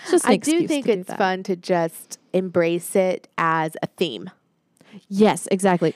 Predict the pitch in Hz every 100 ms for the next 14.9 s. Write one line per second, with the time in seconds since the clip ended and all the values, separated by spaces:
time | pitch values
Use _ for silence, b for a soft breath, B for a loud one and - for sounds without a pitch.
0 | - 190 208 220 214 196 180 175 180 180
1 | - 170 147 180 220 208 - 233 202 202
2 | 175 170 165 139 - _ _ _ _ _
3 | _ 185 185 165 60 65 - _ _ _
4 | _ _ _ _ _ _ B 285 247 262
5 | 196 190 180 190 180 - 233 214 196 202
6 | 226 208 175 175 - 196 180 - 175 -
7 | 175 - - 190 180 180 175 160 165 -
8 | - 170 - - 78 60 50 - - 185
9 | 180 180 170 - 208 277 349 349 339 208
10 | 175 202 208 170 156 - 107 117 104 -
11 | 143 - - B B B B - 247 -
12 | 240 294 285 262 277 214 202 - 175 175
13 | 170 165 160 165 156 147 147 160 - _
14 | _ _ _ _ - - 185 151 -